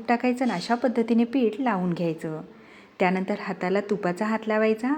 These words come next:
आणि हव्या त्या आकाराचे गुलाबजामुन बनवून घ्यायचे. आता बटाट्याच्या जा-, ऐवजी तुम्ही, अं, जर मिळत असतील तर रताळी वापरली तरी चालतील. आता गुलाबजामुन तयार आहे. बारीक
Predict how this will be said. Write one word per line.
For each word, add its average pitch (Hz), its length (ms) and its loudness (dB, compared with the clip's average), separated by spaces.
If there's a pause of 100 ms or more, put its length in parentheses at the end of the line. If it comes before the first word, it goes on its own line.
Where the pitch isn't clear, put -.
आणि 226 160 2
हव्या 190 380 0
त्या 302 160 -2
आकाराचे 233 460 2
गुलाबजामुन 233 680 4
बनवून 202 280 4
घ्यायचे. 175 540 -4 (680)
आता 180 200 2
बटाट्याच्या 196 560 2
जा-, 220 280 2
ऐवजी 226 540 4
तुम्ही, 233 320 4 (360)
अं, 190 540 -2
जर 226 100 6
मिळत 220 360 6
असतील 220 500 2
तर 240 100 6
रताळी 208 420 4
वापरली 214 460 2 (120)
तरी 202 220 4
चालतील. 160 580 -2 (1000)
आता 180 180 -4
गुलाबजामुन 180 600 0
तयार 185 360 4
आहे. 202 320 2
बारीक 170 360 0